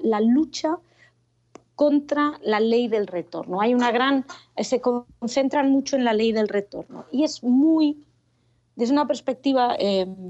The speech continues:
es decir, psicológica o política, eh, es muy interesante.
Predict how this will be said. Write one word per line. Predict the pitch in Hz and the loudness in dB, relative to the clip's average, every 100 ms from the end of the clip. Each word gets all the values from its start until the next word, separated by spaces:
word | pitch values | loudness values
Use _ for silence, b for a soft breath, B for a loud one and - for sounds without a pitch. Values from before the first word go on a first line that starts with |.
| 175 - _ _ _ _ _ _ _ _ _ _ _ _ _ _ - - | -14 -16 _ _ _ _ _ _ _ _ _ _ _ _ _ _ -12 -4
es | |
decir, | 175 175 180 - - | -4 -2 -4 -6 -10
psicológica | - - 160 196 - 208 - 190 190 | -8 0 2 2 0 -2 0 0 0
o | 170 | -2
política, | 143 - 185 185 196 185 185 185 - B B B B B _ - | -4 -2 0 0 -2 -2 -4 -6 -12 B B B B B _ -4
eh, | - 180 175 - | -2 0 0 0
es | 220 | 2
muy | 247 277 | 4 4
interesante. | 247 214 170 - 165 160 - - | 2 0 -2 -4 -6 -8 -8 -14